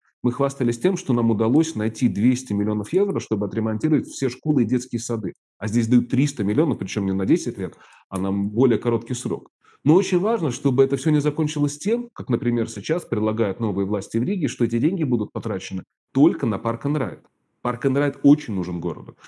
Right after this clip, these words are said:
Об этом никто не спорит. И у Рижской думы всегда были проблемы в том, чтобы найти самостоятельно в бюджете деньги, чтобы построить такое количество паркоров-, парковок. Но если все триста миллионов вкопают в парковки вокруг Риги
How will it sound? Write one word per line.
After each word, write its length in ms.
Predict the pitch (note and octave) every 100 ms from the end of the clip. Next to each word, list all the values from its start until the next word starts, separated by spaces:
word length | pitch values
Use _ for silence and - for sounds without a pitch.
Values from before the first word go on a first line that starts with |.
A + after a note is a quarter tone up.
| _
Об 140 | G2+ A2+
этом 180 | A#2+
никто 260 | B2 B2 A#2+
не 120 | C#3
спорит. 340 | - - D2+ - _ - -
И 100 | G2+
у 80 | G2+
Рижской 340 | A#2 A#2+ A2+
думы 180 | A2+ B2
всегда 320 | - F#2+ C3
были 140 | D3+ A2+
проблемы 440 | F#2+ F#2 F#2+ F2
в 60 | -
том, 160 | A#2
чтобы 300 | - F#2+ F2+
найти 360 | F#2 F2+ - B2+
самостоятельно 680 | - F#2+ F2 F#2+ A2+ A#2+ F#2+
в 80 | E2+
бюджете 380 | F2+ G#2+ -
деньги, 280 | D#2+ A2+ D3+
чтобы 280 | - F#2 E2+
построить 400 | F#2 - A2+ B2
такое 240 | G2+ A#2
количество 380 | G#2+ G#2+ G#2 G2+
паркоров-, 520 | - A2 - G#2+ E2+ -
парковок. 480 | G#2 A#2 C3 E2 - _ _ - _
Но 80 | C3
если 340 | C3+ F3 D3+
все 180 | A#2 D3
триста 320 | C#3 C#3 C3+
миллионов 440 | A2+ A2+ C3 G2 F#2
вкопают 540 | - A2 B2+ G2+ F2+
в 100 | -
парковки 520 | A2+ G#2+ - A#2 -
вокруг 360 | G2+ G#2 A#2+ A2+
Риги 340 | F#3+ G#3+ A#2